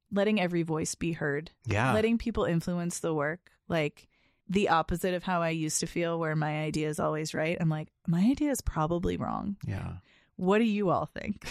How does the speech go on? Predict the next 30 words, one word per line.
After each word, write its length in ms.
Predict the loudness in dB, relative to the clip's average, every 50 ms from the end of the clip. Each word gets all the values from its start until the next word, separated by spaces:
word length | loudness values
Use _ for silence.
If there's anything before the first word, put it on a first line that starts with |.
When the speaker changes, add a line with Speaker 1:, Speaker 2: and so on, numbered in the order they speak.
| 4 4 4 6 6 4
Speaker 2:
<laughs> 300 | 4 4 4 2 2 4
Speaker 1:
I 160 | 4 4 6
wanna 240 | 6 6 4 4 4
hear, 540 | 4 2 2 2 0 0 0 -2 -4 -4 -6 _ -8
and 320 | -6 -2 0 0 0 0
especially, 720 | 0 0 -2 -2 -2 0 0 -2 -2 0 0 0 2 2 0
you 140 | 0 0 0
know, 400 | 0 0 0 -2 -2 -4 -6 -8 _ _ _ _ _ _ -20 -6
you 240 | 0 2 4 4 4
know, 100 | 2 0
I'm 200 | 0 0 0 0
not 260 | 0 -2 -2 -4 -8 _ _ _ _ _ 0 2
ancient, 520 | 4 4 4 4 2 0 -2 -2 -4 -4 -2
but 260 | 0 2 2 0 0 -2
as, 340 | -2 -2 -2 -2 -4 -8 -12 -16 _
as 280 | -4 0 0 0 0 -2 -4 -2
I, 560 | -2 0 0 0 0 0 0 -2 -2 -2 -4 -8 _ _ _ _ _ _ _ _ _ _ 0
uh, 260 | 2 4 4 2 0 -2 0
age 480 | 0 2 2 2 2 0 -2 -4 -4
in 240 | -2 0 2 2 2
this 180 | 2 0 -2 -6
career, 600 | -8 -6 -4 -2 0 0 0 0 0 0 0 0
making 340 | 0 -2 0 0 0 2
sure 300 | 2 0 0 0 0 0
that 200 | 0 -2 -2 -2
I'm 520 | 0 0 2 2 2 2 2 2 2 0 -4 _ _ _ _ _ _ _ _ _ 0
enabling 880 | 4 4 4 4 4 2 0 0 0 0 0 0 0 -2 -2 -2 -4 -8 _ _ _ _ _ _ -2
other 280 | 0 2 2 2 0
voices 480 | 0 0 -2 -2 -2 -2 -4 -4 -6 -8 -14 -20 _ _ _ _ -6
to, 180 | -2 -2 -2